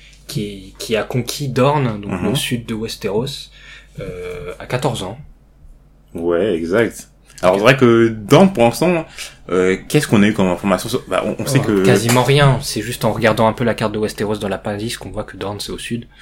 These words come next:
Speaker 1: Mais on a vraiment très peu d'infos, euh.
Speaker 2: Bah, la, la seule information qu'on a eu sur Dorne, c'est par rapport au Martell.
Speaker 1: Ouais, on sait que voilà, c'est la famille Martell qui est la maison principale, euh, à Dorne.
Speaker 2: Mais si, on a eu des, alors, c'est, oui, justement, parce que là, je t'ai vu, machin,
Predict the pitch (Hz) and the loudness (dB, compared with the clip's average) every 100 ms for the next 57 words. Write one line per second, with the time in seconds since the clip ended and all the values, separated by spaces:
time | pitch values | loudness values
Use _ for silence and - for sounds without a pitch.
0 | - - - _ 92 92 98 - 113 113 | -20 -20 -20 _ -10 -8 -8 -4 -4 -4
1 | - - 113 - 98 87 - 120 101 87 | -6 -8 -10 -10 -10 -12 -8 -8 -6 -8
2 | 85 - - 95 87 104 - - 160 113 | -12 -16 -2 0 2 0 0 2 2 2
3 | 110 127 104 - 101 - 80 - 85 82 | 0 2 2 2 -4 0 0 0 -2 -2
4 | 80 127 135 - - - 104 98 107 107 | -2 -2 -2 -4 -14 -8 -4 -4 -4 -6
5 | - 104 101 101 - 98 - 92 92 92 | -6 -4 -2 -4 -4 -6 -6 -8 -8 -12
6 | - 120 110 98 - - 87 85 92 95 | -8 -4 -4 -6 -8 -10 -10 -10 -14 -12
7 | - 104 - - 107 98 85 82 85 85 | -10 -10 -10 -6 -6 -6 -10 -14 -16 -18
8 | 78 - - 107 123 131 - - - - | -20 -20 -8 -4 -2 -4 -6 -16 -18 -14
9 | - 92 - 131 87 107 135 120 113 113 | -2 -2 4 4 4 2 6 6 6 4
10 | - 87 - - - 73 90 87 73 92 | 2 -2 -2 -12 -12 -10 -4 -6 -2 -2
11 | 85 80 85 80 95 - 85 120 95 80 | -2 -6 -6 -6 -8 -8 -4 -2 -2 -4